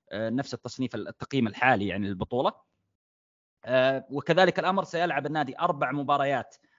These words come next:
على أرضه وأربع مباريات خارج أرضه. آه، لا، لن يلعب مع نفس الفريق يعني مرتين،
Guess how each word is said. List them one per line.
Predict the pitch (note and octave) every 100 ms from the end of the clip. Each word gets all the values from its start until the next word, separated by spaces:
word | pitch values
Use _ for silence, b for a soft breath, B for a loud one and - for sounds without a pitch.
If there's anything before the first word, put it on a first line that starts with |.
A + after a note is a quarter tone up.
| _
على | C#3+ E3+
أرضه | E3+ F#3 F3 A#3 - _ _ _
وأربع | B2 D3+ F3+ C#3 C3+
مباريات | C#3 C#3 D#3 D#3+
خارج | - D#3 C#3+ C3+
أرضه. | C#3+ C3+ D3 E3 b b b -
آه، | B2 B2+
لا، | B2 D3 E3 D#3+
لن | D3 E3+
يلعب | E3+ E3+ E3 B2
مع | C3+
نفس | C#3 - -
الفريق | A#2+ - A#2 G2 -
يعني | F#2+ G#2
مرتين، | A2+ A2 - G#2+ F#2+